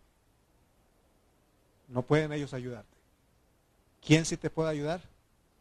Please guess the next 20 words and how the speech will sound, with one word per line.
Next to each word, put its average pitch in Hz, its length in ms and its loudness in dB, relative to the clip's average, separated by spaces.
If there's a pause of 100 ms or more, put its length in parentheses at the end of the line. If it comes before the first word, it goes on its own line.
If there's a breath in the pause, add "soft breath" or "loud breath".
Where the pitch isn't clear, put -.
(1160)
La 117 80 -2
iglesia, 123 500 -6 (760)
porque 131 180 -2
la 127 80 0
iglesia 131 300 -6
es 123 100 -10
Cristo. - 340 -12 (760)
Por 113 120 -2
eso 147 200 -2
no 151 140 2
nos 170 240 8
alejemos 151 440 6
de 147 60 4
la 131 100 2
iglesia. 123 380 -8 (1040)
Vamos 147 420 6
todos 156 440 0 (260)
caminando. 120 540 -4 (920)
Vamos 139 300 8
todos 156 500 4